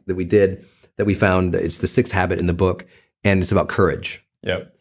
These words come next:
Speaker 1: And people think courage is, like, this big dramatic thing, and we found out, like, courage means two things when it relates to your performance overall in your career or your life. First, it means you speak up for yourself and your ideas and your thoughts consistently,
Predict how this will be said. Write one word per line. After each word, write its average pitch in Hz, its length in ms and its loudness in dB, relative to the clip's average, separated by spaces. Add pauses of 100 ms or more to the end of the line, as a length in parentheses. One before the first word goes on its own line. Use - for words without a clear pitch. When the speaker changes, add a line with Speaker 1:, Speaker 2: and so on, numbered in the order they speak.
(220)
Speaker 1:
And 104 140 0
people 147 240 2
think 123 240 0
courage 107 500 4
is, 92 240 -2
like, 85 160 -6
this - 240 -10 (240)
big 123 320 2
dramatic 101 480 0
thing, 101 300 2
and 90 100 -6
we 101 100 -4
found 139 200 2
out, 107 80 2
like, - 160 -2 (340)
courage 160 260 2
means 120 280 2
two 139 200 0
things 92 360 0
when 95 100 -4
it - 100 -12
relates 98 300 -2
to - 120 -10
your 87 100 -6
performance 92 680 -4
overall 95 380 2
in 90 80 0
your 82 80 -6
career 131 460 2
or 92 100 2
your 87 100 0
life. 87 300 -4 (480)
First, 175 300 2
it 151 40 2
means 123 300 4 (300)
you 117 260 2
speak 151 320 -2
up 120 180 0
for 110 120 0
yourself 98 640 -2
and 98 140 0
your 95 160 0
ideas 98 500 2
and 92 80 -4
your 90 80 -2
thoughts - 520 -4 (200)
consistently, 113 840 0